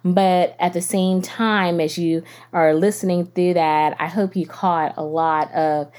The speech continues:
how it aligns with the purpose of this podcast. But for me, you know, as I was, like, contemplating on the number or meditating on it and thinking about how it applies to the season that I'm in,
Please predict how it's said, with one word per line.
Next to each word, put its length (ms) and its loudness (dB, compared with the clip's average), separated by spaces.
how 340 2
it 60 2
aligns 880 -2
with 200 -2
the 60 -2
purpose 460 -6
of 140 -8
this 160 -12
podcast. 840 -6
But 360 4
for 120 2
me, 580 4
you 200 0
know, 180 0
as 160 0
I 160 0
was, 280 -4
like, 340 -4
contemplating 760 0
on 140 -2
the 80 -4
number 500 -2
or 60 -4
meditating 640 -2
on 220 -2
it 200 -6
and 160 -2
thinking 320 0
about 380 0
how 320 0
it 120 0
applies 520 -2
to 80 -6
the 100 -6
season 480 -4
that 100 -6
I'm 220 -10
in, 560 0